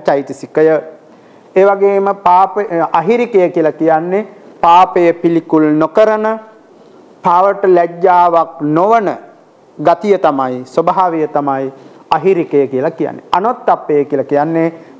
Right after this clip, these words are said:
පවට බිය නොවන ස්වභාවය. පව් කරන්න බිය නොවන ස්වභාවය තමයි අනොත්තප්පය කියලා කියන්නේ.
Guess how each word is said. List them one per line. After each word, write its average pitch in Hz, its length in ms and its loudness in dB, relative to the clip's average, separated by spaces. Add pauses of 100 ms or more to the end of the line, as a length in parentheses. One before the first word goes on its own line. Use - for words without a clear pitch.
පවට 185 420 0 (260)
බිය 226 260 2
නොවන 170 320 -2
ස්වභාවය. 143 600 -2 (540)
පව් 151 220 0
කරන්න 151 380 -2 (480)
බිය 190 360 0
නොවන 175 300 -2
ස්වභාවය 147 600 -2
තමයි 156 480 -2 (440)
අනොත්තප්පය 156 680 -4
කියලා 151 220 0
කියන්නේ. 135 280 -6